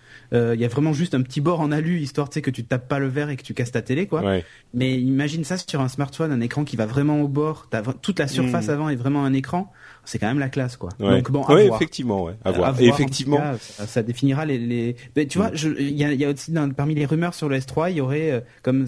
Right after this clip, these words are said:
Speaker 1: comme, euh, Samsung s'est rapproché, euh, de, de Duracell et tout ça avec leur technologie de recharge sans fil. Euh, il y en a qui imaginent déjà qu'en fait, il sera proposé en standard avec un pad sur lequel tu poses ton téléphone et il charge sans contact, en fait.
Speaker 2: Hmm.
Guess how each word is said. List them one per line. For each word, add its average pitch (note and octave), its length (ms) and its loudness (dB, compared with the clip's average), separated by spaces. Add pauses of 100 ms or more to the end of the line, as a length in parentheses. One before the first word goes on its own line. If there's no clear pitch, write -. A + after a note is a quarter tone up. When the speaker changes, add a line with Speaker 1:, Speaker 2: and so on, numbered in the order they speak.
(120)
Speaker 1:
comme, C3+ 180 2
euh, A#2+ 340 0
Samsung C#3 400 -2
s'est - 120 -2
rapproché, D#3 640 -2 (320)
euh, G#2+ 80 0
de, G#2+ 880 2
de A2 160 2
Duracell C3 580 0
et B2+ 80 0
tout - 100 -14
ça D3 100 0
avec C3 180 -2
leur G#2+ 140 -6
technologie C3 460 0
de C3 80 2
recharge A#2+ 360 -2
sans C3 160 0
fil. E3 340 -2 (400)
Euh, A2 80 4
il G#2+ 80 -2
y A2+ 60 2
en A#2+ 40 2
a D#3+ 80 0
qui - 100 -2
imaginent C#3+ 360 0
déjà D3 300 0
qu'en C#3+ 160 -4
fait, D#3+ 180 -4
il D#3+ 40 -10
sera - 180 -4
proposé C#3 400 0
en D3 120 -2
standard C3+ 400 -2
avec B2 260 -2
un A#2+ 140 0
pad D3 320 -2
sur C3+ 180 -4
lequel C3+ 240 -2
tu - 100 -20
poses D3+ 180 0
ton C3+ 100 -2
téléphone B2 400 -2
et C#3+ 40 2
il B2+ 100 0
charge C#3+ 240 -6
sans D3 160 -4
contact, C#3 400 -2
en G#2 80 -6
fait. A#2 100 -2
Speaker 2:
Hmm. A2+ 300 4